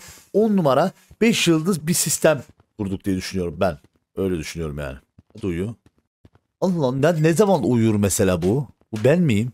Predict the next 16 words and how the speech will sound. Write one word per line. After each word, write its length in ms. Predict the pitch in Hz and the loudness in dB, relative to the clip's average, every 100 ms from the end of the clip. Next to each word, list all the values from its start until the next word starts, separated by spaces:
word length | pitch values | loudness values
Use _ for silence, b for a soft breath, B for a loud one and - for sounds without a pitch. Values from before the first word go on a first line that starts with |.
| - | -6
Anlamadım. 500 | 131 123 92 78 73 _ - _ - | -4 -2 -2 -4 -8 _ -20 _ -18
Bu 100 | 185 - | -16 -12
müşteri 200 | - 92 | -8 -8
fena 280 | - 90 95 | -6 -4 -4
akıyor. 320 | 90 80 80 - _ _ - _ _ _ - | -6 -8 -8 -12 _ _ -20 _ _ _ -12
Vallahi 300 | 92 95 92 | -4 -4 -4
fena 260 | 87 82 | -6 -6
akıyor. 320 | 80 - 82 76 _ _ _ - _ _ _ _ _ _ _ - _ - | -8 -8 -10 -10 _ _ _ -20 _ _ _ _ _ _ _ -20 _ -8
Nasıl 260 | 110 - 110 | -4 -2 -4
yapsak, 380 | - 104 - | -4 -10 -6
ne 60 | 107 | -4
yapsak 320 | 113 - 110 | -2 -4 -6
onu 120 | 101 98 | -6 -6
düşünüyorum 400 | - 90 85 82 | -8 -8 -8 -10
şu 180 | - | -8
an. 120 | 90 | -10